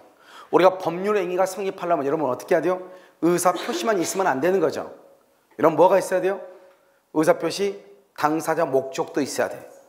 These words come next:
그러니까 만약에 우리가 법률 행위가 성립하려면 의사 표시는 필수 불가결의 요소로 하지만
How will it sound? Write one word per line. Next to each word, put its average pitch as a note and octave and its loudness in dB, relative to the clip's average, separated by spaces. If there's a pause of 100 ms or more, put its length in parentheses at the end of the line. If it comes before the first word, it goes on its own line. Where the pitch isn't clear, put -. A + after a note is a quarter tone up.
(420)
그러니까 F3+ 4
만약에 D#3+ 2 (300)
우리가 F3+ 6
법률 F3+ 0
행위가 F#3+ 2
성립하려면 F3 -2 (260)
의사 F3+ 2
표시는 F3+ -4
필수 A3+ -2
불가결의 F3+ 2
요소로 D#3 0
하지만 D#3+ -2